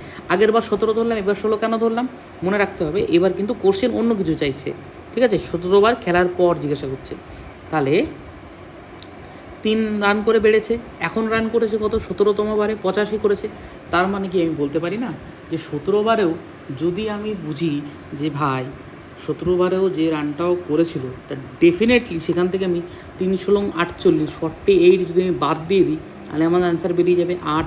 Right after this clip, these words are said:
আছে, পনেরো হবে সাত হলে, চার আর পাঁচ আছে, তিন হলে দেখো সাঁইত্রিশ আমার আনসার। কী বলতে চাইছে? আবার বোঝো, আবার বোঝো কী বলতে চাইছে। সতেরো বার খেলার পরে বলেছে, তাই তো? তাহলে সতেরো বার খেলার পরে যদি বলে, তাহলে ষোলো বার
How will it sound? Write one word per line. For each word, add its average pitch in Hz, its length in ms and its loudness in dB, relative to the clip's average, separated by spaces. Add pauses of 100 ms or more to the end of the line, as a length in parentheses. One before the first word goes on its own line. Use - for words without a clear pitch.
আছে, - 140 -2 (460)
পনেরো 170 260 4 (140)
হবে 165 140 0 (100)
সাত 160 240 -4
হলে, 170 140 0 (600)
চার 160 180 0
আর 151 60 -4 (240)
পাঁচ 165 220 -2
আছে, - 120 -4 (400)
তিন 170 200 4
হলে 160 120 0 (100)
দেখো 160 160 0 (300)
সাঁইত্রিশ 143 400 -6
আমার 165 180 2
আনসার। 156 240 -6 (320)
কী - 160 0
বলতে 202 200 6
চাইছে? 202 160 2 (100)
আবার 143 200 4
বোঝো, 131 180 -2 (680)
আবার 190 240 4
বোঝো 139 220 -2
কী 147 60 -4 (120)
বলতে 135 220 -10
চাইছে। 120 240 -12 (500)
সতেরো 208 360 2 (1000)
বার 165 180 8 (100)
খেলার 147 300 4
পরে 139 140 -2 (120)
বলেছে, 135 280 -4
তাই 254 180 6
তো? 233 120 0
তাহলে 180 240 -4
সতেরো 208 320 4
বার 220 180 2
খেলার 185 320 4
পরে 185 200 4
যদি 180 140 0 (100)
বলে, 156 140 0 (340)
তাহলে 196 180 -2 (120)
ষোলো 226 260 6
বার 262 100 10